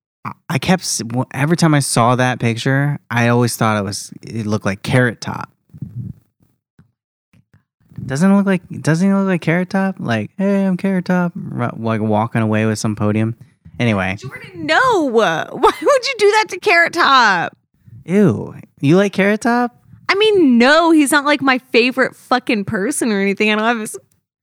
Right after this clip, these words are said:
Speaker 2: poster on my wall, but I hate when people are like, "You look like this person and this person is terrible."
Speaker 1: Well,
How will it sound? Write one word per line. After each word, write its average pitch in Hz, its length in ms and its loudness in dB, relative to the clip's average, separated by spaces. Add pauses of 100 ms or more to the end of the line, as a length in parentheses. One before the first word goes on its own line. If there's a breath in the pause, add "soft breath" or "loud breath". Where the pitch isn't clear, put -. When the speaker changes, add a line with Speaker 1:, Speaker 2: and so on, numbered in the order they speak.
(160)
Speaker 2:
poster 330 580 -2
on 277 180 -4
my 226 220 2
wall, 220 560 2
but 226 140 0
I 320 300 2
hate 247 380 2
when 233 260 -4
people 240 320 -2
are 214 180 2
like, 214 300 -2
"You 185 340 0
look 254 240 2
like 226 220 0
this 208 200 -2
person 208 400 -2
and 175 140 -4
this 180 140 -4
person 185 420 -4
is - 220 -4
terrible." 156 720 -4 (600 soft breath)
Speaker 1:
Well, 135 380 2